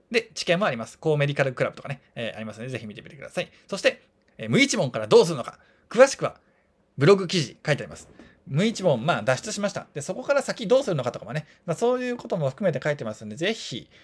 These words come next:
読んでみてくださいという話でした。はい、このチャンネル登録すると、なんと十個の収入源が手に入ると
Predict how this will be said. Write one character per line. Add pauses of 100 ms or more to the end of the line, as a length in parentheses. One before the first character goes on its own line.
(140)
読
ん
で
み
て
く
だ
さ
い
と (280)
い
う
話
で
し
た。 (1600)
は
い、
こ
の
チ
ャ
ン
ネ
ル
登
録
す
る
と、
な
ん
と
十
個
の
収
入
源
が (160)
手
に
入
る
と